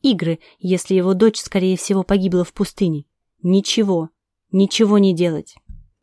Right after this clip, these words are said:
Сбежали с прелюдией, мечтая о свободе? Ну что же,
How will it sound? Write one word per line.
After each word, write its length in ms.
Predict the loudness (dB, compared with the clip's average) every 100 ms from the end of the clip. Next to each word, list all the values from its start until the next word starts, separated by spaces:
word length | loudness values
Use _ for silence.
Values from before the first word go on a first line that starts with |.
| _ _ _ _
Сбежали 540 | -8 -4 -2 2 2 2
с 120 | -2
прелюдией, 600 | -2 2 4 4 2 0
мечтая 500 | 0 -2 -4 -4 -4
о 20 |
свободе? 600 | -6 -4 -4 -4 -6 -8 -12 _ _ 0
Ну 120 | 2
что 260 | 2 0 -4
же, 200 | -4